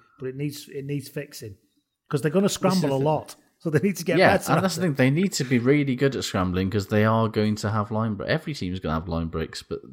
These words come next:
Speaker 2: it, a line break just can't be a try, or you will lose every game by forty or fifty points.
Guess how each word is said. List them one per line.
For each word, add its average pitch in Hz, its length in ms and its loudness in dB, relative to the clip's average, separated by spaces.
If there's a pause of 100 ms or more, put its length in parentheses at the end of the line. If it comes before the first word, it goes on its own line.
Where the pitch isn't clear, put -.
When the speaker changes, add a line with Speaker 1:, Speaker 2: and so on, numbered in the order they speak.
(260)
Speaker 2:
it, - 140 -10 (100)
a 107 80 0
line 120 300 4
break 117 240 0
just - 200 -8
can't 110 240 0
be 107 100 0
a 107 40 -2
try, 95 580 -4 (800)
or 95 140 -4
you 98 240 -2
will 104 160 4
lose 98 400 0
every 87 260 -4
game 85 300 -4
by 87 140 -2
forty - 420 -8
or 82 40 -10
fifty - 320 -12
points. - 580 -10